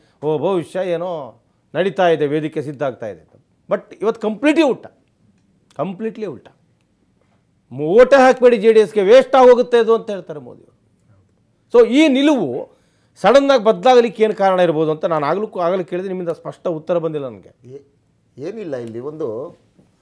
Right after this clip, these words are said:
Speaker 2: ಬಹಳ ಸ್ಪಷ್ಟ ಇದೆ. ಒಬ್ಬ ಮಾಜಿ ಪ್ರಧಾನಮಂತ್ರಿಗಳವರು, ಒಬ್ಬ ಪ್ರಧಾನಿ ಮಾತನಾಡುವಂಥ ಮಾತುಗಳನ್ನ ಅಥವಾ ವಾಜಪೇಯಿ ಅವರು ಮಾತನಾಡುವಂಥ ಮಾತುಗಳನ್ನ ಅಥವಾ ಮನಮೋಹನ್ ಸಿಂಗ್ ಅವರು ಮಾತನಾಡುವಂಥ ಮಾತುಗಳನ್ನ ಅವರು ಯಾವತ್ತೂ ಎಂದೂ ಲೈಟಾಗಿ ತಗೊಂಡಿಲ್ಲ. ಮತ್ತು ಅದನ್ನು,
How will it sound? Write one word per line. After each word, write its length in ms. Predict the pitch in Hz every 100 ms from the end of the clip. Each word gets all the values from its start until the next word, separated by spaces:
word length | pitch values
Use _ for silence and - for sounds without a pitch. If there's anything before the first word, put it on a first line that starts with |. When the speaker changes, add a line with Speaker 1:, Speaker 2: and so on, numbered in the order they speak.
| _ _ 110
Speaker 2:
ಬಹಳ 240 | 123 180
ಸ್ಪಷ್ಟ 340 | 175 - 156 -
ಇದೆ. 380 | 143 107 92 _ _ 110
ಒಬ್ಬ 240 | 123 113
ಮಾಜಿ 280 | 131 160 190
ಪ್ರಧಾನಮಂತ್ರಿಗಳವರು, 1120 | 190 131 156 151 127 107 104 92 85 _ _ _ _ 127
ಒಬ್ಬ 180 | 127
ಪ್ರಧಾನಿ 500 | 151 151 156 202 220
ಮಾತನಾಡುವಂಥ 720 | 202 175 165 160 147 143 135 131
ಮಾತುಗಳನ್ನ 520 | 123 117 107 113 135 165 _ _ -
ಅಥವಾ 180 | 143 165
ವಾಜಪೇಯಿ 520 | 131 143 160 214 202
ಅವರು 180 | 190 156
ಮಾತನಾಡುವಂಥ 560 | 143 139 135 127 120
ಮಾತುಗಳನ್ನ 520 | 117 113 107 107 107 143 156 _ _ -
ಅಥವಾ 220 | - 151
ಮನಮೋಹನ್ 460 | 127 143 190 220 180
ಸಿಂಗ್ 200 | 185 156
ಅವರು 120 | 143
ಮಾತನಾಡುವಂಥ 560 | 131 120 123 117 113
ಮಾತುಗಳನ್ನ 540 | 110 107 101 98 98 135 180 _ _ _ -
ಅವರು 200 | 139 147
ಯಾವತ್ತೂ 400 | 131 156 190 202
ಎಂದೂ 260 | 160 151 165
ಲೈಟಾಗಿ 360 | 120 127 131
ತಗೊಂಡಿಲ್ಲ. 420 | 113 104 110 95 82 _ 120 113 _ _ _ -
ಮತ್ತು 200 | 185 -
ಅದನ್ನು, 340 | 190 190 196